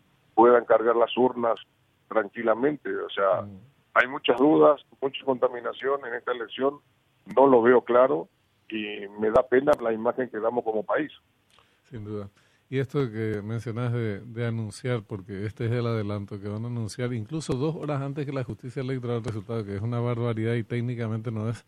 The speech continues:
Speaker 2: eh, factible, sirve como, eh, escenario o crea un escenario potencialmente muy conflictivo, porque vos anunciás, "Gané",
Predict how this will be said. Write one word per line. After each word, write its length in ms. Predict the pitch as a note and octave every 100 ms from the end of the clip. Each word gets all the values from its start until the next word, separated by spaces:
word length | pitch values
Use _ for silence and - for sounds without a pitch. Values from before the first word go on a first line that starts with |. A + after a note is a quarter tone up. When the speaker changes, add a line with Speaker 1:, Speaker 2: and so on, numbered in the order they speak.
| _ _ _ _
Speaker 2:
eh, 220 | C3 G#2+ G#2
factible, 680 | C3 B2 B2 B2 C3 E3 - _ _ _
sirve 600 | - C3+ C3+ C3 C3 B2
como, 500 | B2 A#2 A#2+ C3 D3+ _ _ _ _ -
eh, 240 | B2 - -
escenario 680 | C3 C3 A#2 D3 C#3+ C3
o 160 | C3 G#2+
crea 520 | D3 E3 D#3+ C3+ C3+
un 200 | B2 A#2
escenario 640 | A2+ A#2+ A2 A#2+ D#3 D3+ - - _
potencialmente 720 | C#3 B2 A#2+ G2+ D3+ E3 D#3
muy 160 | C3 C3
conflictivo, 680 | C3+ A#2+ A#2+ B2+ G#3 C3+
porque 300 | G#2+ A2 G#2
vos 220 | A2 B2+ C#3
anunciás, 560 | C#3+ C3 D3 C#3 A#2+ _ _ _
"Gané", 340 | G#3+ G3 B2